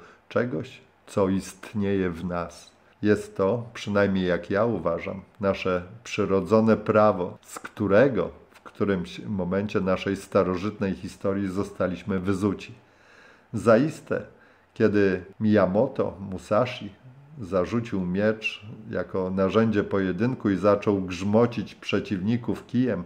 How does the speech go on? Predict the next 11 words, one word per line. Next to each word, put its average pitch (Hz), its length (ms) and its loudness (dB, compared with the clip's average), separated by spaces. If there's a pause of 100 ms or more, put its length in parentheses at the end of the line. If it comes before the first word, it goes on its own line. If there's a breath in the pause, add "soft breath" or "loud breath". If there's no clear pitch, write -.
(440 loud breath)
twierdził, 101 580 0
że 98 140 4
wartość 110 500 6
miecza 107 320 2
polega 101 420 2
na 98 140 2
możliwości 98 760 -2
odkrycia 104 560 0
czegoś 95 400 -4 (260 loud breath)
archaicznego, 104 1080 2
pierwotnego, 95 920 0